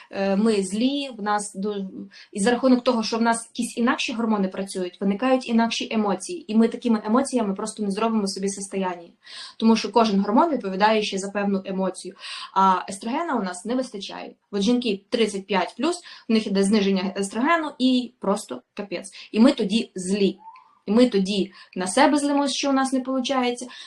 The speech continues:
ми тоді на всіх навколо звинувачуємо, що щось нам не так, а це всього-навсього гормон, якого не вистачає. Вот. А його можна, е, собі, е, як-, він виробляється тільки тоді, коли у нас якісний сон. Далі, плюс до цього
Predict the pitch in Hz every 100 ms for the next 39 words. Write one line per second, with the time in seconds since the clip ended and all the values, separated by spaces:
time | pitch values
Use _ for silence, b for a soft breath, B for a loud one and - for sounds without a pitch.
0 | - 214 196 185 180 180 - 208 196 185
1 | 247 277 277 233 247 247 247 247 247 240
2 | 226 240 - 240 233 220 214 220 220 202
3 | 233 226 202 233 302 - 196 180 208 247
4 | 202 175 175 190 247 233 208 190 - 180
5 | 165 - B B B B - 175 - B
6 | B - - 214 233 247 302 269 214 185
7 | - - 190 185 175 180 - _ - -
8 | - 196 214 208 185 190 185 180 - _
9 | _ _ - 196 - 208 233 269 233 208
10 | 214 214 202 202 233 233 254 285 269 214
11 | 220 196 196 196 196 196 196 185 - -
12 | _ _ _ _ _ _ - - 214 190
13 | 175 - 233 - - _ - 196 196 196
14 | 170